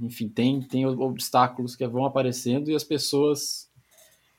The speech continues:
envolve criatividade também, né? Muita coisa a partir de, de estratégias criativas contornam os problemas e criam outras saídas. Então, isso é,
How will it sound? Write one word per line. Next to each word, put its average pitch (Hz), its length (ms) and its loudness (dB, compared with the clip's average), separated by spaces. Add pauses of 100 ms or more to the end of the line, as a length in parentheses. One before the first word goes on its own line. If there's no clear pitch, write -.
(880)
envolve 175 360 6
criatividade 180 800 6
também, 110 400 -2
né? 117 140 -2
Muita 120 360 -4
coisa 143 460 -2 (440)
a - 100 -6
partir 123 340 -2
de, 127 160 -4
de 123 460 -4 (120)
estratégias 131 680 2
criativas 139 1000 0
contornam 131 600 4
os 123 80 -2
problemas 127 520 0
e 139 60 -6
criam 143 360 2
outras 139 380 2
saídas. 120 580 2
Então, 127 220 -2
isso 143 220 -2
é, 151 180 -2